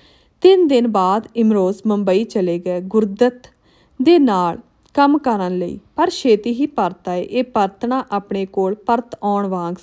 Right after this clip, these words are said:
ਸੀ। ਅੰਮ੍ਰਿਤਾ ਹੈਰਾਨ ਵੀ ਸੀ ਤੇ ਖੁਸ਼ ਵੀ।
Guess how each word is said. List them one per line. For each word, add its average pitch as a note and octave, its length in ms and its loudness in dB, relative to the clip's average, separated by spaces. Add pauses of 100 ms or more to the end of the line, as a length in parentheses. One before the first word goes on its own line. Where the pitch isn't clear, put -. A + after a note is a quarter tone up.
ਸੀ। - 160 -8 (640)
ਅੰਮ੍ਰਿਤਾ E4 460 6
ਹੈਰਾਨ G#3+ 500 0
ਵੀ C#4 160 0
ਸੀ C#4 200 -4
ਤੇ D4 200 -4
ਖੁਸ਼ C4+ 480 0
ਵੀ। F#3 260 -6